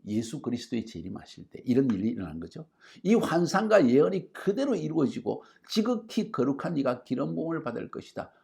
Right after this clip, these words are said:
다시 말해서 메시아가 왕중 왕으로서 실제적으로 마지막 심판대 앞에 앉아서 세상을 심판하실 그 메시아가 서게 될 것을 이야기하는 것입니다.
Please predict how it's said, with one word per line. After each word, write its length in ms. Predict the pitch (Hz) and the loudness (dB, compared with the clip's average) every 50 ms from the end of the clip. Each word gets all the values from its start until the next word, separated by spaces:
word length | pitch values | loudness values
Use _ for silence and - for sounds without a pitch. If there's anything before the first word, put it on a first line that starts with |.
| _ _ _ | _ _ _
다시 200 | - 117 120 - | -8 -8 -6 -4
말해서 280 | 120 - 98 - - - | -4 -4 -4 -6 -8 -8
메시아가 840 | 147 139 131 123 123 117 - - 190 - 123 - - 98 95 - - _ _ _ _ _ - | -4 0 2 2 2 2 0 -4 -2 -2 -2 -2 -2 -4 -6 -6 -12 _ _ _ _ _ -6
왕중 640 | - 113 110 117 123 120 127 131 170 165 139 120 123 | -2 -2 0 2 0 0 0 0 -2 0 0 2 2
왕으로서 640 | 143 165 160 135 107 98 - - - - - - _ _ _ | 2 2 2 0 -2 -4 -6 -8 -10 -14 -14 -14 _ _ _
실제적으로 1080 | - - - - - 202 180 160 - 202 196 196 - 143 110 104 101 - - - - _ _ _ _ - | -20 -16 -14 -10 -8 -8 -8 -6 -2 -2 -2 -2 -2 -4 -4 -4 -6 -8 -10 -12 -16 _ _ _ _ -10
마지막 760 | 107 104 101 104 - 143 143 143 131 117 110 - - _ _ _ | -8 -6 -6 -6 -4 -2 -2 0 0 -2 -4 -6 -10 _ _ _
심판대 680 | - - - - 131 127 131 135 135 160 147 143 151 | -18 -12 -6 -4 -4 -4 -2 -4 -6 -4 -2 -2 -2
앞에 340 | - 139 123 - - - 120 | -2 -4 -6 -8 -6 -8 -6
앉아서 540 | 135 117 110 95 85 85 - - 101 - - _ | -6 -6 -6 -6 -8 -10 -8 -10 -12 -12 -12 _
세상을 600 | - - 127 113 - 143 139 165 87 175 170 - - _ _ | -8 -6 -6 -4 -2 -2 -2 -2 -2 -4 -6 -8 -14 _ _
심판하실 760 | - - - 104 95 - 104 104 98 90 - - 113 107 - | -16 -10 -8 -8 -8 -8 -8 -8 -8 -10 -10 -12 -14 -12 -6
그 280 | - 160 180 175 - - - - - | 0 0 0 0 0 -6 -14 -14 -10
메시아가 640 | 104 98 92 92 90 - - - - 131 - 95 | -8 -4 -4 -4 -4 -6 -6 -6 -6 -6 -6 -8
서게 260 | - - 139 113 - - | -10 -8 -8 -8 -8 -10
될 160 | - 80 - | -12 -14 -10
것을 300 | - 123 - - 185 214 | -10 -10 -6 -4 -4 0
이야기하는 480 | 190 175 143 139 135 143 117 117 113 | 2 2 2 2 0 -2 -2 -2 -2
것입니다. 540 | 123 - - - - - - - - - - | -4 -6 -6 -8 -12 -12 -12 -14 -16 -20 -20